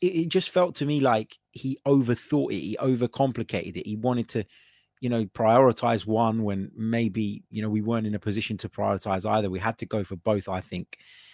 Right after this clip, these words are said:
And, and it blew up in his face. I don't wanna see Arteta do that, because if we do miss out on the top four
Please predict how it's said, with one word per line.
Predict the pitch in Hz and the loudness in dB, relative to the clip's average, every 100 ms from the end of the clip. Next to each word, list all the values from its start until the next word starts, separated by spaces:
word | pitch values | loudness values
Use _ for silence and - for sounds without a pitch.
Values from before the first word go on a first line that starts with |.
| - _ - | -20 _ 0
And, | 110 120 | 2 4
and | 107 | 2
it | 131 120 | 0 4
blew | 131 | 6
up | 131 - | 6 4
in | 127 | -2
his | 120 | -2
face. | - 147 113 - | 4 4 4 2
I | 143 | 2
don't | 180 170 156 | 6 8 8
wanna | 156 143 135 | 6 2 2
see | - | 0
Arteta | 127 113 - - 113 | 2 0 0 -6 -2
do | 123 | 0
that, | 98 | 2
because | 110 127 | 2 2
if | 156 - | 2 2
we | 180 | -4
do | - 214 | 0 2
miss | 175 120 | 2 2
out | - 85 | 0 -2
on | 98 | -4
the | |
top | 87 87 - | -4 -6 -6
four | 90 85 | -4 -4